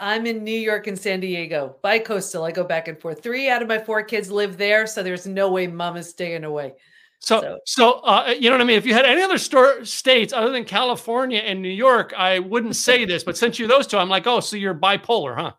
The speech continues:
Speaker 1: Bipolar and bi-coastal. <laughs> That's so true. <laughs>
Speaker 2: Uh,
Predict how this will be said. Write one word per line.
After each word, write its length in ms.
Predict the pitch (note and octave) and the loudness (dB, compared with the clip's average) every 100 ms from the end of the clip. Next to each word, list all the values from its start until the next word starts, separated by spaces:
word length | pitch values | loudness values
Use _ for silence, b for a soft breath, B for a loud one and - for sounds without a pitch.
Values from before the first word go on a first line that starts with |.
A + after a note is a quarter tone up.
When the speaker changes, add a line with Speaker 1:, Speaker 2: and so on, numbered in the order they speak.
| - G#3+ F#3+ | -8 -6 2
Speaker 1:
Bipolar 580 | A#3 B3 G#3+ B3+ D4 C#4+ | 4 4 4 6 8 6
and 100 | C#4+ | 4
bi-coastal. 680 | C#4+ C#4+ A3+ A3 G3 G3 - | 2 2 0 0 -4 -2 -2
<laughs> 1300 | F4 F4+ F4+ D#4 - C#4+ - F4 G4 - - F4+ - | -2 -2 -12 -14 -14 -16 -8 0 0 0 -4 -6 -2
That's 280 | E4+ F4 - | 0 0 -2
so 240 | F4 F4+ | 0 2
true. 600 | F4+ D#4+ E4 F#4 D#4+ C#4 - | 2 -2 0 0 0 0 -4
<laughs> 60 | C#4 - C#4+ - C#4+ - C4 - B B B B B | -8 -6 -8 -6 -8 -8 -16 -16 B B B B B
Speaker 2:
Uh, 280 | C4+ C4 | 6 6